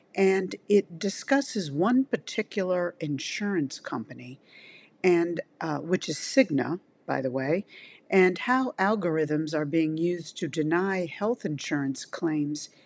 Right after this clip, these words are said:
in bulk. And it was published on May twenty-eighth of two thousand twenty-three, and here's a quote from that, uh, video.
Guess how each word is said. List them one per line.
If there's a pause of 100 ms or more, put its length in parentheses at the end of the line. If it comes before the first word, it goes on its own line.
(360)
in
bulk. (920)
And
it
was
published
on
May
twenty-eighth
of
two
thousand
twenty-three, (460)
and
here's
a
quote (240)
from
that, (680)
uh,
video.